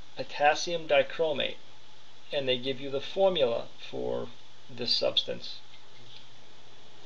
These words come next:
And the three different types of atoms in this substance are bound in this ratio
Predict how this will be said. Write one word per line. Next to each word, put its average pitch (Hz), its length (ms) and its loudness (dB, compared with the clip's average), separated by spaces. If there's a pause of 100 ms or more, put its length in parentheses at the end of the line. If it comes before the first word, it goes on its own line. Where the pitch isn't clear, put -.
(340)
And 139 100 -4
the 131 80 -2
three 196 280 2
different 208 380 2
types 175 300 4
of 165 80 2
atoms 160 460 10
in 139 140 2
this - 400 4 (560)
substance - 840 6
are 135 360 6 (520)
bound 135 560 6 (1700)
in 156 160 2
this 147 200 10
ratio 156 560 6